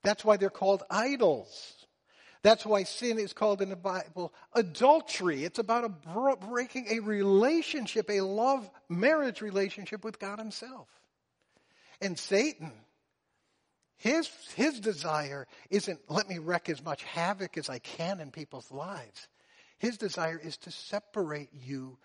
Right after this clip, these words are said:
from God's love, to get you to believe God is not good. You cannot trust him to fulfill you. And when he's removed you from God fulfilling you, then he tantalizes you with all the trinkets of the world,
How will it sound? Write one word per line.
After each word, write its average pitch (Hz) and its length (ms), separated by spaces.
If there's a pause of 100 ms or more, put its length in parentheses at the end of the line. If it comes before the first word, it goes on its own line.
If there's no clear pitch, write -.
(140)
from 156 160
God's 156 420
love, 156 320 (640)
to - 80
get 190 260
you 233 200
to 220 80
believe 180 420
God 180 260
is 156 160
not 151 300
good. 190 340
You 170 60
cannot 151 340
trust - 400
him 160 240
to 170 120
fulfill 190 440
you. 123 300 (360)
And 180 160
when 185 120
he's 170 180
removed 175 640
you 214 380
from 165 240
God 208 440
fulfilling 220 540
you, 143 240 (280)
then 240 280
he 185 200
tantalizes 156 760
you 151 160
with 139 160
all 143 200
the 139 160
trinkets - 680
of 135 120
the 135 100
world, 131 760